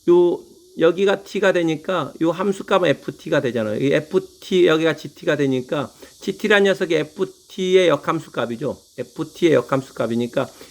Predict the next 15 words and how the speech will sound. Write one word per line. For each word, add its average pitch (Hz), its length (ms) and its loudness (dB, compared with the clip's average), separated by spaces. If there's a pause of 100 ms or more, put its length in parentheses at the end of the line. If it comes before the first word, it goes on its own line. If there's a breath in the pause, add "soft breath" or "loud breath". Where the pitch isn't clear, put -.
(120)
에프티에다 185 680 2
요놈의 156 260 0
역함수로 143 640 -4
H를 139 400 -4
취하면 127 300 -2
되겠죠. 101 500 -6
그래서 - 480 -20
취하면, 147 380 0
요렇게 131 260 0
취하면 135 300 -2
된다는 117 380 -2
걸 110 100 -6
알 104 80 -6
수가 117 260 -8
있겠고. 110 720 -6